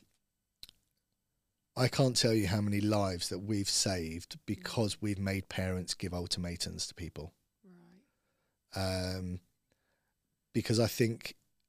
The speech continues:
Speaker 1: yes, if they get to the stage of shouting off the rooftops, "I want the help," great.
Speaker 2: Mm.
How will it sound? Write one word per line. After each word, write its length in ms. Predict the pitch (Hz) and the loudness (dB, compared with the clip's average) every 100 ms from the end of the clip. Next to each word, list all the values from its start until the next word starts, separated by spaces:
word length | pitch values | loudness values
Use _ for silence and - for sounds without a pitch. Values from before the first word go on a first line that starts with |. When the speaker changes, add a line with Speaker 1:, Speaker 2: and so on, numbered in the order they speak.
| _ | _
Speaker 1:
yes, 540 | 113 117 131 - - - | 2 6 6 4 2 0
if 160 | 113 | -2
they 100 | 110 | 0
get 200 | 101 - | -2 -2
to 80 | - | 0
the 80 | 110 | -2
stage 400 | - 110 104 101 | 2 2 2 0
of 80 | 101 | 0
shouting 440 | - 110 98 110 | 2 2 2 -2
off 120 | 101 | -2
the 80 | 107 | -2
rooftops, 520 | 104 104 - 110 - | -2 -2 -2 -4 -2
"I 60 | 101 | -2
want 220 | 98 92 | -2 -2
the 60 | 92 | 0
help," 420 | 110 90 92 - | 0 0 -6 -12
great. 440 | - 147 101 90 | 0 2 2 -2
Speaker 2:
Mm. 40 | - | -10